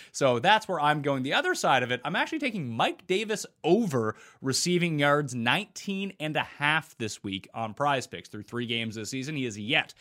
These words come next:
to go below that number. The fewest receiving yards he's had in any game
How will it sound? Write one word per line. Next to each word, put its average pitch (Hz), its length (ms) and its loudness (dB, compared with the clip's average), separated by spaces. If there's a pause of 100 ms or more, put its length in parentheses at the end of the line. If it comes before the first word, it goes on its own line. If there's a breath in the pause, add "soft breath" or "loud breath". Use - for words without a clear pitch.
(300 loud breath)
to 135 80 -2
go 127 300 2
below 120 380 0
that 123 220 4
number. 120 220 -4
The 113 80 -8
fewest 165 500 0
receiving 110 440 -4
yards 107 320 -4 (200 loud breath)
he's 123 180 -4
had 127 200 2
in 117 100 -4 (100)
any 170 220 -2
game 113 380 2